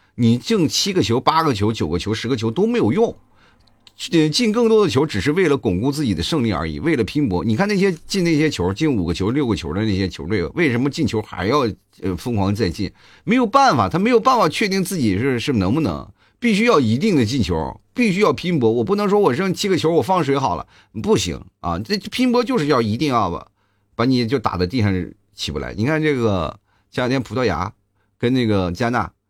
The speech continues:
是吧？葡萄牙在那儿进球，夸，夸，夸，夸，然后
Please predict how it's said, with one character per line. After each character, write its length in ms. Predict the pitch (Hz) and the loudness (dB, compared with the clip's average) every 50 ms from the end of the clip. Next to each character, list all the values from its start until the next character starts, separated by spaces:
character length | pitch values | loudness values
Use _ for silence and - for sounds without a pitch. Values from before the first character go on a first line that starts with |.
| _ _ _ | _ _ _
是 100 | _ - | _ -4
吧？ 180 | 156 165 165 160 _ _ _ _ _ _ _ _ _ _ | -2 -2 -2 -4 _ _ _ _ _ _ _ _ _ _
葡 80 | - 180 | -4 -2
萄 100 | 214 226 | 0 2
牙 220 | 220 190 196 202 | 2 2 2 0
在 60 | 180 | 0
那 80 | 185 208 | 0 -2
儿 100 | 196 180 | -2 -2
进 160 | 165 - 202 | 0 -2 0
球， 260 | - 107 110 131 - - - | 0 0 0 -2 -4 -8 -12
夸， 240 | - - 113 131 - | -4 0 2 2 2
夸， 200 | - 175 180 180 | 2 0 0 0
夸， 200 | 175 - 156 160 | 0 -2 -2 -2
夸， 280 | 151 160 160 151 - - - | 0 2 0 0 0 -2 -6
然 180 | - 117 123 135 | -4 -2 0 0
后 120 | 151 151 | 2 0